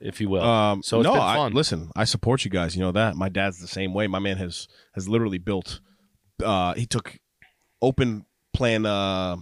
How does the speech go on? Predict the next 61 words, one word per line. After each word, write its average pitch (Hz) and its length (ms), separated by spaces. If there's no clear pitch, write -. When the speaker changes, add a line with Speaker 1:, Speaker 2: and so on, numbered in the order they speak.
Speaker 2:
open 123 180
floor 123 180
plan 117 240
in 110 80
the 95 60
basement 120 500
Speaker 1:
Yeah. 101 200
Speaker 2:
and 95 120
made 95 200
three 117 300
bedrooms 113 380
in 113 80
our 110 100
old 107 160
house, 107 360
a - 80
Speaker 1:
Yeah. 95 60
Speaker 2:
bathroom 104 400
down 104 200
there. 101 100
He 101 60
does 92 140
Speaker 1:
Yeah. 117 100
Speaker 2:
plumbing, 113 280
electrical, 107 360
all 120 140
that 82 180
stuff. - 260
More 107 120
power 98 260
to - 140
you. 85 120
Let 104 120
me 123 80
tell 117 160
you 98 80
my 95 120
next 107 260
level, 87 240
though, 78 140
to - 140
this. - 260
Speaker 1:
Yeah, 110 220
what's 104 240
your 110 80
next 95 180
level? 90 220
Speaker 2:
Callie 107 340
has 85 100
been, 85 360
she, - 240
she 92 200
really 92 240
supports - 440
me 85 80
with 76 140
this. 80 220
So - 120
my 92 140
father 101 580
bought 117 380